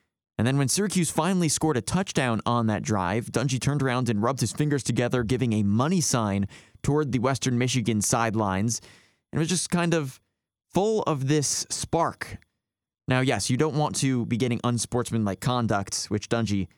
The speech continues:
did get one of those, a flag against him. But you do want to see this life out of your quarterback. You do want to see this life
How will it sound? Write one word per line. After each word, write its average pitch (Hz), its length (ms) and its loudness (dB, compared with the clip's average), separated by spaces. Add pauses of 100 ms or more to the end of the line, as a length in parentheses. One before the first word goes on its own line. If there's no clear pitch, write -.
(220)
did 113 240 0
get - 240 0
one 110 220 0
of 95 100 -2
those, 101 300 0
a - 40 -2
flag 104 380 0
against 87 380 -2
him. 95 280 -4 (280)
But 170 140 0
you 185 100 2
do 220 220 0
want 220 180 2
to 180 60 2
see 190 240 2
this 151 200 2
life 127 460 0 (140)
out 113 120 2
of 104 120 -2
your 107 80 2
quarterback. 92 640 -2
You 127 100 2
do 190 200 0
want 208 160 2
to 196 40 0
see 185 220 0
this 147 280 0
life 120 540 0